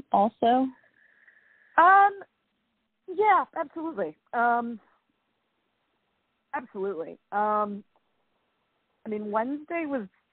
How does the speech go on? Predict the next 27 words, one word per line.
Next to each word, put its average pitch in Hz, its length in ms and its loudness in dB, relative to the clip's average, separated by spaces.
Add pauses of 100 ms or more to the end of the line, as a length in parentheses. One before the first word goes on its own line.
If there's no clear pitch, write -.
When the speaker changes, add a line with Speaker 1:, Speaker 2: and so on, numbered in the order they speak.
Speaker 2:
pretty 208 360 -4
difficult, 185 640 -8
I 180 200 -6
think, 175 240 -12
for 170 80 -12
both 160 340 -6
of 185 140 -8
us. 208 220 2 (600)
This 175 180 -4 (100)
past 170 340 2
Wednesday 175 880 -2 (100)
when, 156 640 -4 (100)
um, 165 440 -2 (420)
it 190 160 0
was 185 200 2
announced 165 500 0 (260)
that 165 380 4 (960)
the 170 280 -2 (160)
type 170 280 -4 (120)
of, 160 320 -4 (300)
um, 170 460 -4 (140)
government 180 540 0
police 175 400 -2 (140)
that 175 180 0 (120)
are 170 280 2
in 156 120 -4
Portland 180 560 0